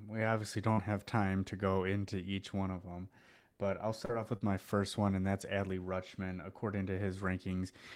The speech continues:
he's fifty-sixth overall. I think Adley Rutschman, this is his breakout year. Um, I don't even know where to start with him, but you look at what he's done over his career, and n-, throughout the minors, he hasn't struck out more than twenty percent. He walks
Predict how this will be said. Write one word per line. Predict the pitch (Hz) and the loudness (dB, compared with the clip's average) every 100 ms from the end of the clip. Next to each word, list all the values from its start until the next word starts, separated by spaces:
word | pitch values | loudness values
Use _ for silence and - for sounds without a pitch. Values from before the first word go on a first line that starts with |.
| - | -2
he's | 110 104 98 - - | 2 2 0 -8 -20
fifty-sixth | - - 131 113 - 101 - - | -8 -6 -4 -4 -4 -6 -6 -8
overall. | 98 95 90 87 87 90 - - - - - | -8 -4 -2 -2 -2 -6 -12 -20 -20 -16 -4
I | 107 113 | -2 -2
think | - 117 104 - | 0 -2 -2 -6
Adley | 107 98 104 | -4 -4 -4
Rutschman, | 90 90 87 - 90 | -4 -6 -6 -8 -6
this | 95 104 | -4 -4
is | 101 90 | -6 -4
his | 98 | -6
breakout | 90 90 90 92 87 85 | -4 -4 -2 0 -2 -2
year. | 90 90 90 87 - - - - _ - | -4 -4 -4 -8 -12 -20 -20 -20 _ -8
Um, | 90 87 87 78 - - - - - - - - | -6 -6 -10 -16 -18 -20 -20 -18 -14 -14 -14 -12
I | 104 98 | -10 -2
don't | 101 | 0
even | 98 | 2
know | 95 | 2
where | 90 | 0
to | - | 2
start | 110 123 | 2 2
with | 101 | 0
him, | 101 95 | 0 0
but | 92 92 - - - - - | 2 0 0 -12 -20 -20 -4
you | 107 | 0
look | 107 131 | 0 0
at | 113 | 0
what | 95 98 | 0 -2
he's | 95 | -4
done | - 101 | -2 0
over | 101 90 87 | 2 0 -4
his | 85 | -8
career, | - 92 90 95 90 87 | -8 -8 -2 0 0 -2
and | 87 87 98 - _ | -6 -8 -12 -18 _
n-, | 117 98 - 131 - _ - | -8 -8 -10 -20 -20 _ -10
throughout | 120 131 | -4 -4
the | 107 | -4
minors, | 95 95 101 87 92 | -4 0 0 0 -4
he | - | 0
hasn't | 104 107 98 | 0 0 -4
struck | - 101 98 | -4 -4 -4
out | 85 | -4
more | 92 95 | -2 0
than | 101 104 | 0 -2
twenty | - 95 | -2 -4
percent. | 95 92 - - - | -4 -8 -8 -10 -10
He | - 95 | -8 -4
walks | 92 95 95 | 0 0 -2